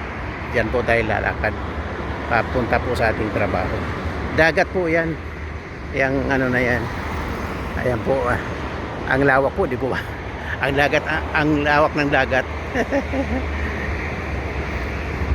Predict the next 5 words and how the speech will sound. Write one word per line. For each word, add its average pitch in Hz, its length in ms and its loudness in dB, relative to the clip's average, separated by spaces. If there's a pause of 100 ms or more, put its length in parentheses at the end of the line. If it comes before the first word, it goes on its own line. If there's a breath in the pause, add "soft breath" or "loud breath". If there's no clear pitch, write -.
(400)
Kahit 151 200 6
saan 170 160 6
po 156 160 2
tayo, 156 640 6 (1120)
ah, 139 560 6